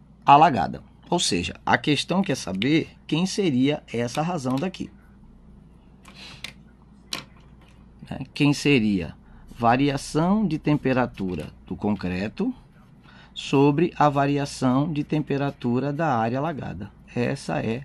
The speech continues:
a pergunta que é feita. E aí o que é que a gente pode fazer? Como a gente tem duas equações, né? Eu tenho a quantidade de calor absorvida pelo concreto e as respectivas variações, e a quantidade de calor absorvido pela água e as respectivas variações,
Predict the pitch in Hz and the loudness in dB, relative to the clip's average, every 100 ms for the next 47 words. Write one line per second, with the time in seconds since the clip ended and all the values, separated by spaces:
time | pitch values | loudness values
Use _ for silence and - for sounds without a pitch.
0 | - 147 - 156 120 123 143 175 - - | -6 -6 -2 -2 -2 -4 -8 -8 -8 -10
1 | - - - - - - 247 247 233 220 | -14 -20 -20 -20 -20 -6 2 4 4 2
2 | 214 180 - 147 139 127 104 78 - - | 4 2 2 -2 0 -4 -4 -6 -10 -16
3 | - - 190 220 208 208 208 - 113 92 | -20 -6 2 4 4 2 2 2 2 0
4 | - - - 127 185 208 170 165 95 - | -6 -18 -8 2 6 6 4 0 -4 -4
5 | 92 98 98 131 170 - 95 113 104 98 | -4 -2 -2 -4 -4 -8 -4 0 0 0
6 | 101 123 131 135 - 123 120 120 - 120 | 0 2 0 0 0 2 2 0 -2 0
7 | 120 123 123 120 131 113 101 87 90 - | 0 0 -2 2 0 2 -2 -4 -8 -4
8 | 113 107 110 - 104 - 113 98 95 95 | -4 -2 -6 -6 -8 -4 -4 -4 -4 -4
9 | 98 95 - 110 147 196 - - - - | -4 -4 -2 -2 -2 -4 -8 -18 -14 -4
10 | 123 127 120 117 - 113 110 104 - 113 | -2 2 2 0 0 0 0 0 -4 -2
11 | 117 113 117 117 95 95 113 107 104 104 | -2 -2 -2 -2 -2 -2 -2 -4 -6 -8
12 | 98 110 104 107 107 104 160 180 | -4 -4 -2 -2 -2 -4 -2 -2